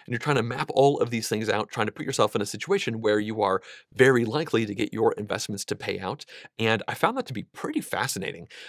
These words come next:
Uh, we played this one at, I think it was five players, and the game plays up to six players.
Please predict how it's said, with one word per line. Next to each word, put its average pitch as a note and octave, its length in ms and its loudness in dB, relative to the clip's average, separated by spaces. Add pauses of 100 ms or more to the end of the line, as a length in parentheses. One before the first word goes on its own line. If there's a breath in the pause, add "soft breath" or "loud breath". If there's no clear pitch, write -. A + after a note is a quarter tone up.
(120 loud breath)
Uh, - 220 -4
we D3 180 -4
played D3+ 300 0
this - 180 -4
one A2 320 2
at, G#2 320 -6 (180)
I - 60 -12
think - 180 -2
it G3+ 40 0
was E3 100 -2
five A2+ 240 6
players, F#2+ 340 -2
and G2 80 -10
the A2 60 -8
game B2+ 200 -2
plays A#2+ 240 2
up F#2+ 140 -8
to G#2 80 -10
six - 360 -4
players. - 460 -2